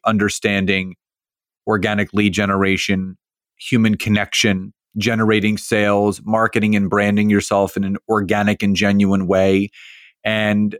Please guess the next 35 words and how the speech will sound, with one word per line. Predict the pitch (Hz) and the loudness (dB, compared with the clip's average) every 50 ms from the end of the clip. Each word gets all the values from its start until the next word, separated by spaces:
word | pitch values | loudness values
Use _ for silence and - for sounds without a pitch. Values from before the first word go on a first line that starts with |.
| - _ | -16 _
you | - 120 | -4 0
know, | 113 110 | 0 0
the, | 101 107 - | 0 0 -2
the | 107 117 107 | -2 -2 -2
book, | 92 - 131 131 - - | 0 0 -2 -2 0 -2
it's, | 117 - - - - - - - | -4 -4 -4 -10 -12 -12 -8 -8
it's | 104 - | -8 -6
been | - 127 117 | -4 -2 0
a | 113 | 0
lot | 104 107 113 117 113 | 2 2 2 2 2
of | 113 104 | 0 -2
fun | - - 120 113 110 110 104 | -2 -2 0 0 0 0 -2
to | - - 110 - | 0 0 0 0
actually | - 110 110 - - - 98 101 101 98 | 2 0 0 -2 -2 0 2 2 0 0
rewrite | 82 90 110 110 110 101 101 107 107 107 107 107 | 0 0 2 2 2 2 2 2 2 2 0 -2
and | - 95 92 | -4 -8 -4
redo. | 90 107 107 107 92 85 104 104 101 101 101 101 101 - _ _ _ _ _ - | -2 0 0 0 0 2 4 4 6 6 4 2 0 -4 _ _ _ _ _ -4
I | 98 104 | -2 -2
have | 107 95 | 0 0
a | 104 | 0
lot | 98 104 107 104 | 0 2 0 0
of | 104 87 - | -2 -4 -2
great | - 110 107 113 - | -2 0 0 0 -2
testimonials | - 113 101 - - 110 110 110 110 110 110 107 101 95 95 | -4 -6 -6 -4 -4 -2 0 2 2 4 4 4 2 2 2
that | 98 85 80 | 0 0 2
didn't | 113 110 104 98 101 | 0 0 2 0 0
exist | 90 87 92 104 - - | -2 0 0 0 -2 -2
four | - - 110 107 98 | -6 -2 0 2 2
years | 98 98 101 104 98 | 4 4 4 2 2
ago | 98 101 92 104 101 101 | 0 0 2 2 2 2
that | 95 98 87 | 2 0 0
are | 92 85 | 0 -2
in | - 110 110 107 | 0 -2 -2 0
there | 107 104 104 104 | 0 0 0 0
now. | 101 101 101 98 98 98 95 95 98 | 0 0 0 0 2 2 0 0 -4